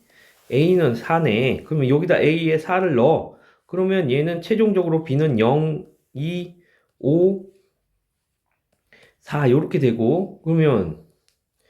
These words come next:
지금 내가 A를 사라고 했으니까 여기다 갖다 넣으면 뭐야? 삼이네? 그러면 A는 삼하고 사야. 근데 삼이,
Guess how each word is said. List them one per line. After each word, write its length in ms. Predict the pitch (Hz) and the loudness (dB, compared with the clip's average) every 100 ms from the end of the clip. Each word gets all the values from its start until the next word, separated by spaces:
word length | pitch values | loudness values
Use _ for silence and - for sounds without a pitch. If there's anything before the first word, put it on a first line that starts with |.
| _ _ _ _ _ _ | _ _ _ _ _ _
지금 320 | - 196 160 | -2 2 4
내가 580 | 135 156 190 214 233 - | 4 4 2 2 -2 -4
A를 280 | 139 196 185 | 0 0 0
사라고 360 | 180 214 214 185 | 0 0 0 -2
했으니까 340 | 170 160 135 | -4 -2 2
여기다 240 | 151 190 170 | 2 2 0
갖다 240 | 143 185 | 0 2
넣으면 460 | 156 139 180 135 95 | 2 2 2 2 0
뭐야? 160 | 87 - - | -6 -8 -8
삼이네? 640 | 262 254 202 220 226 - _ _ _ _ _ | -4 0 2 2 -2 -12 _ _ _ _ _
그러면 580 | - 190 196 208 202 - - | -6 -2 0 0 -2 -6 -2
A는 500 | 139 196 190 196 190 | 0 2 2 2 0
삼하고 400 | 190 214 214 180 | -2 -2 0 0
사야. 340 | 170 - - - | -2 -2 -4 -6
근데 200 | 196 165 | -2 -2
삼이, 560 | - 262 190 98 - | -2 0 0 0 -8